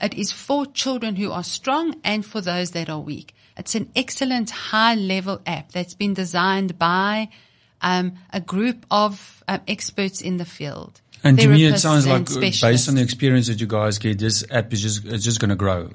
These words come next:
Speaker 1: It's just gonna grow.
Speaker 2: So, uh, it's, uh, you're making me think now on, on Saturday when my wife and I, uh, Sa-, Sunday when we went for, for lunch, we, I was sitting in the restaurant and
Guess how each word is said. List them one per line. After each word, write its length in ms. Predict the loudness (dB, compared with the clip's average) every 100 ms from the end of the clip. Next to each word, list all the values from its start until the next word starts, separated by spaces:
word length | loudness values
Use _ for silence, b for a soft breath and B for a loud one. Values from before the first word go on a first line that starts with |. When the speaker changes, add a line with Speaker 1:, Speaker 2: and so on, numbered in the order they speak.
| -2
Speaker 1:
It's 140 | -2
just 200 | -2 -6
gonna 260 | -8 -8 -10
grow. 240 | -12 -14 -16 b b
Speaker 2:
So, 320 | 2 6 6 6
uh, 400 | 2 0 2 0
it's, 200 | -2 -2
uh, 280 | 0 0 4
you're 140 | 6
making 280 | 8 8 8
me 100 | 6
think 240 | 6 4
now 180 | 4 4
on, 520 | 4 2 4 4 2 0
on 160 | 2 4
Saturday 420 | 2 2 2 2
when 200 | 4 4
my 120 | 4
wife 260 | 2 0 2
and 80 |
I, 60 | 2 0 -2 -6
uh, 320 | -4 -2 -2
Sa-, 240 | 0 0 2
Sunday 300 | 6 6 6
when 180 | 6
we 140 | 4 4
went 200 | 2 0
for, 420 | 0 0 -2 -4
for 200 | -4 0
lunch, 320 | 2 2 0 -6 B B B B -2
we, 240 | 2 2 0 -2
I 80 |
was 160 | 2 2
sitting 200 | 4 6
in 60 | 6
the 60 |
restaurant 400 | 4 2 2 2
and 240 | 2 -2